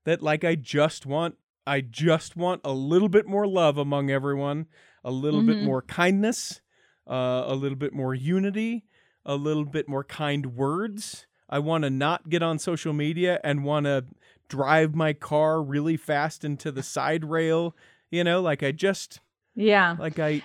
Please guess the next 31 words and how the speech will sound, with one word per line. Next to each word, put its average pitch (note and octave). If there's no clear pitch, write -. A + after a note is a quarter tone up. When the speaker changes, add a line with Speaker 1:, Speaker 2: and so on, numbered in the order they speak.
Speaker 2:
And D#4
I F4
mean, F4
I C#4
realize C4+
too, A#3+
I'm G#3
comparing A3
broccoli F#3
to F3+
bullying, D#3+
Speaker 1:
Yeah, E3
Speaker 2:
right? D#3+
And F3+
Speaker 1:
yeah. F3+
Speaker 2:
so F3
I, G#3
but G3+
I F#3+
think, F#3+
you G3+
know, E3
I, A#3
I'm A#3+
just C#4
trying A3+
to G3
understand F3+
that D#3+
mentality D#3+
of D#3+